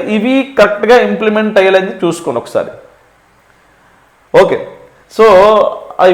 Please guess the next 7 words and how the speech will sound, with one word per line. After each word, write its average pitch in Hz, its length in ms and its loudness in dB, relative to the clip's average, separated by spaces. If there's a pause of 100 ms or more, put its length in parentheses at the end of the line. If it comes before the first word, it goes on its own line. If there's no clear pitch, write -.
విషయం 180 260 -8
గమనించండి. 135 480 -6 (100)
నెక్స్ట్, - 280 -10 (1700)
మన 214 120 2 (280)
ఏపీ 247 240 0 (140)
విషయానికి 208 420 0
వస్తే, 185 200 -6